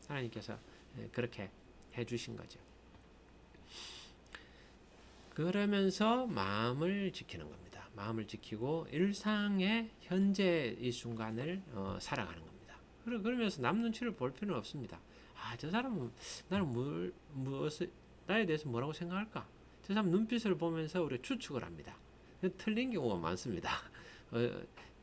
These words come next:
그 사람은 별다른 의미 없이 날 쳐다봤지만 나는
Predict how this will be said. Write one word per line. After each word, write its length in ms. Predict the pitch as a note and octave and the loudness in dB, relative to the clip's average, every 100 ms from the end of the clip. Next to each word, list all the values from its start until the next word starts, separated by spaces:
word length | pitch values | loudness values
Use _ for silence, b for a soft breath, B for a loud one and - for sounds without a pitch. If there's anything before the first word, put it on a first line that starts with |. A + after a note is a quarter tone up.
| - | -12
그 120 | - | 0
사람은 480 | G3+ B3 G#3+ E3+ B2+ | 6 6 6 4 2
별다른 500 | - E3 G3 A3+ A3+ | 4 6 6 6 6
의미 240 | F3+ A3+ A3+ | 6 6 4
없이 380 | G3 - A3 | 2 0 2
날 180 | D#3 C#3+ | 4 2
쳐다봤지만 720 | - D3+ C#3 C3 C3+ C#3 C#3+ C#3 | 2 2 2 0 -2 -2 -2 0
나는 280 | B2+ C3 | 0 2